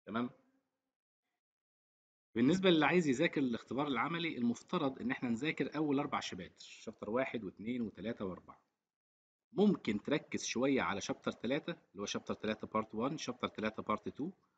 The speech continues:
وتمارين شابتر تلاتة مهمة جدًا. وهتلاقي عندي على اليوتيوب شابتر خمسة هو بديل شابتر أربعة، لأن الدروس عندي مش شفتة.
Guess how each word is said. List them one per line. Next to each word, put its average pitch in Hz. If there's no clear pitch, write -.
وتمارين 107
شابتر -
تلاتة 117
مهمة 104
جدًا. 156
وهتلاقي 175
عندي 196
على 131
اليوتيوب 196
شابتر -
خمسة 202
هو 160
بديل 151
شابتر 127
أربعة، 92
لأن 120
الدروس 120
عندي 135
مش 120
شفتة. -